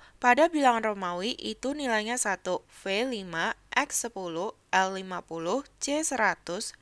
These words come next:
D lima ratus, dan M seribu. Pengulangan lambang Romawi itu maksimal tiga kali, kecuali V, L, dan D itu tidak boleh berulang. Penjumlahan dilakukan apabila lambang yang lebih besar berada di sebelah kiri lambang yang lebih kecil.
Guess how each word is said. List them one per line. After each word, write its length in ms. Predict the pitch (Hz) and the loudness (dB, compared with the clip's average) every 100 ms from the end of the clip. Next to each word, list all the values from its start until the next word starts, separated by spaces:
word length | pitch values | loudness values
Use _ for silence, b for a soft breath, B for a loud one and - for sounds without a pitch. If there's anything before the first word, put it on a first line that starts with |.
| _ | _
D 240 | 180 175 | -4 -4
lima 320 | 180 180 170 | -6 -6 -2
ratus, 480 | 233 311 208 208 - | 0 0 -4 -6 -6
dan 240 | 185 180 | -6 -6
M 240 | - 196 220 | -4 -6 -6
seribu. 480 | 202 175 165 165 - B B B B | -6 -8 -8 -8 -10 B B B B
Pengulangan 560 | 262 262 277 320 339 254 | -8 -2 2 4 4 4
lambang 400 | 247 208 196 196 | 2 0 -2 -2
Romawi 400 | 185 175 175 208 | -4 -4 -6 -6
itu 80 | 240 269 | -6 -4
maksimal 560 | 247 - 208 196 233 | -4 -6 -6 -4 -4
tiga 240 | 226 185 175 | -4 -4 -2
kali, 320 | 170 170 - B B B | -2 -4 -8 B B B
kecuali 480 | - 196 190 180 202 | -8 -6 -4 -4 -4
V, 400 | - 254 294 - - | -4 0 0 0 0
L, 240 | 190 196 | 0 0
dan 240 | 190 175 | -2 -6
D 240 | 175 180 254 | -4 -4 -4
itu 160 | 254 | -6
tidak 240 | 247 233 180 | -6 -4 -4
boleh 240 | 185 190 | -2 -4
berulang. 560 | 208 185 - 175 170 165 B B B | -4 -6 -6 -2 -2 -4 B B B
Penjumlahan 640 | 240 226 226 247 330 277 240 | -6 -2 -2 2 4 4 2
dilakukan 560 | 226 190 175 180 175 202 | 2 0 0 0 0 0
apabila 480 | - 190 185 196 226 | 0 -2 0 0 2
lambang 400 | 214 214 262 320 | 0 0 -2 0
yang 160 | 269 | -4
lebih 240 | 214 190 175 | -4 -6 -8
besar 320 | 165 190 220 220 | -4 -2 -2 -2
berada 240 | 190 185 214 | -4 -2 -4
di 80 | 220 | -6
sebelah 320 | 196 185 180 | -6 -4 -4
kiri 320 | - 175 190 | -6 -6 -2
lambang 400 | 226 190 190 196 | -2 -2 -4 -6
yang 80 | 185 | -8
lebih 240 | 175 175 | -8 -10
kecil. 400 | 160 - 170 143 | -10 -4 -4 -4